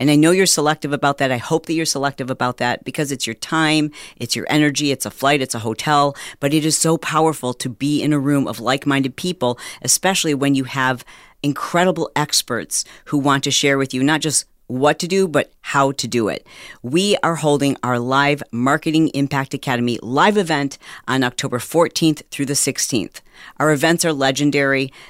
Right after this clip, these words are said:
They're so fun. And I don't invite an expert onto my stage unless they come with an action plan so that the people in the audience don't leave feeling motivated, but also overwhelmed or confused by, like, "Okay, so now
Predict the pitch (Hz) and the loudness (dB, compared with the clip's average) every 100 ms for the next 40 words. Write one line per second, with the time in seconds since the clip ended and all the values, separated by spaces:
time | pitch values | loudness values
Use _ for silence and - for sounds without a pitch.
0 | - 135 131 127 - - 160 180 - 131 | -8 0 2 2 2 4 4 2 2 2
1 | 123 127 - 135 131 131 139 175 214 214 | 2 0 -2 -2 0 0 2 2 2 2
2 | 180 139 135 147 - _ _ - 135 123 | 2 2 2 0 -6 _ _ -4 -2 0
3 | 131 - 147 139 135 127 - 123 123 135 | -2 -2 0 2 2 0 -2 0 0 0
4 | - - - 135 139 143 151 - 190 185 | -4 -10 -6 0 0 2 0 0 -2 -2
5 | - 135 127 131 - - - 143 139 - | 0 2 2 0 -8 -8 -2 0 0 -2
6 | 113 120 - 127 120 107 92 64 - - | -4 -2 -2 -2 -4 -6 -6 -8 -10 -4
7 | 139 135 - - 202 208 202 170 120 139 | -4 -4 -6 -4 -4 -2 0 2 2 2
8 | 139 139 156 135 120 139 131 - 139 131 | 0 0 0 -2 0 -2 -2 -2 0 2
9 | 123 127 151 147 156 160 156 - - - | 2 2 2 2 2 2 -2 -12 -14 -4
10 | 143 147 - 139 131 127 _ _ _ _ | 0 2 2 4 2 2 _ _ _ _
11 | - 156 147 127 131 139 151 143 - 139 | 0 2 2 2 4 4 4 0 0 0
12 | - 135 139 147 131 139 131 123 - 143 | 0 0 2 2 2 0 0 0 -2 -2
13 | 147 127 139 135 127 | 0 2 2 2 0